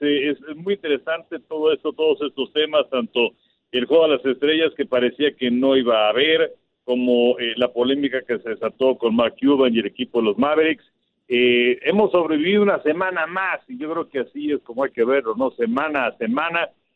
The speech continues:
en cuanto a las posposiciones de los partidos, pero que finalmente se pueden llevar a cabo, y con algunos empujones y todos, pero también para cómo va el ritmo de vacunación en los Estados Unidos,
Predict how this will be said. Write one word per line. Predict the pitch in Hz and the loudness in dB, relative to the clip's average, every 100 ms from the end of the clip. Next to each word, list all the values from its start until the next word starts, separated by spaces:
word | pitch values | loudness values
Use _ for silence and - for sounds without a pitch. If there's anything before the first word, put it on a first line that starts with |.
| _ | _
en | 120 | -4
cuanto | 113 127 113 120 | 0 0 2 0
a | |
las | 113 110 | 2 -2
posposiciones | - 120 - 120 113 - 156 156 139 | -2 -6 -4 -6 -6 -4 0 2 2
de | 123 | 2
los | 110 | 2
partidos, | - 107 - 160 165 | 0 -4 -2 0 2
pero | 139 117 | 2 -2
que | 110 | -4
finalmente | 110 123 131 127 | -2 0 0 -2
se | 113 | -6
pueden | - 127 120 | -2 0 2
llevar | 117 110 | 2 2
a | |
cabo, | - 147 160 165 - _ _ | 0 0 2 0 -4 _ _
y | - 123 120 | -12 -10 -6
con | 127 123 | -2 0
algunos | 127 160 190 - | 0 0 -2 -2
empujones | 143 - 135 - 185 180 143 | -6 -6 -6 0 0 0 -6
y | 127 | -8
todos, | - 175 180 - | -2 2 2 2
pero | 139 123 | -2 0
también | 120 139 156 143 _ _ _ | -2 -2 -2 -6 _ _ _
para | 127 127 | -2 0
cómo | 135 139 135 | 0 2 4
va | 180 | 4
el | 170 | 2
ritmo | 190 190 180 | -2 2 2
de | |
vacunación | 147 131 135 127 117 160 170 | 2 0 0 -2 -2 -2 -4
en | 160 | -2
los | 135 - | -4 -4
Estados | 151 156 - | 0 0 0
Unidos, | 147 180 185 185 | -6 2 4 4